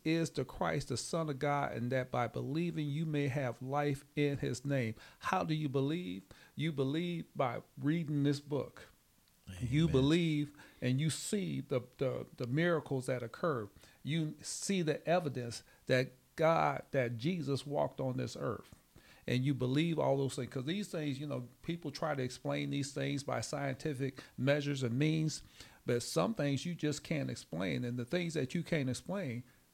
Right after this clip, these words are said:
Speaker 1: that's where God resides.
Speaker 2: Oh, wow. The things that you can't explain, that is where God resides.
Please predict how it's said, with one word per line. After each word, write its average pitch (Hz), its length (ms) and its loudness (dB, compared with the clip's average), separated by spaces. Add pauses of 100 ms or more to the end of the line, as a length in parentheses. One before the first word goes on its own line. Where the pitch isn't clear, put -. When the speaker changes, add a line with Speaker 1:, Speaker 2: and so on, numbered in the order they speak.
Speaker 1:
that's 127 260 0
where 117 140 -2
God 113 480 0
resides. - 720 -8 (240)
Speaker 2:
Oh, 62 160 -6 (120)
wow. 57 480 -6 (140)
The 65 120 -8 (100)
things 107 320 0
that 69 180 -8
you 95 120 0
can't 90 440 -4
explain, 71 640 -6
that 76 200 -4
is - 220 -10
where 67 240 -8
God 69 480 -4 (880)
resides. 71 800 -2